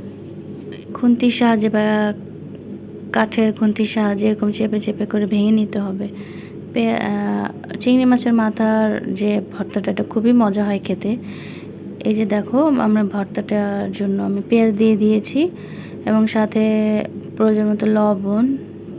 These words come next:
তারপর রসুন যে রেখেছিলাম একটু কুচি আর কাঁচামরিচ। আর এখানে বেশি কিছু লাগবে না, এগুলো দিয়েই হয়ে যাবে। ভালো করে নেড়ে চেড়ে লাল লাল করে উল্টিয়ে পাল্টিয়ে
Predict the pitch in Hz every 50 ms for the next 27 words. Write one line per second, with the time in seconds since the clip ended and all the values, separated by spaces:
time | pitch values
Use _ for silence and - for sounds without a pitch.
0 | - - - - - - - - 208 202 196 196 202 - - 202 208 208 202 190
1 | 233 - - - - - - - - - - - - - 214 208 - 233 233 233
2 | 220 233 226 226 214 214 226 214 - 226 220 214 208 202 - 208 - - - 220
3 | 202 - 226 240 311 440 - - - 208 208 196 196 190 185 185 - - - -
4 | - 208 196 - - - - - - 208 196 - 190 190 185 185 185 185 196 -
5 | 202 - 226 240 240 - 262 254 254 247 233 220 - 226 226 220 - 214 214 208
6 | 196 190 190 202 196 214 226 226 214 208 208 196 196 208 214 220 226 233 - -
7 | - - - 214 202 196 190 202 196 202 214 269 262 240 214 202 196 196 190 196
8 | 196 196 196 196 196 196 190 196 190 202 202 202 208 202 202 202 202 202 202 202
9 | 202 202 196 196 196 - 196 196 202 233 285 - - - - - - - - -
10 | - - - - - - - - - - - - - - 220 208 - 220 214 208
11 | - 214 208 208 196 202 208 208 214 214 233 247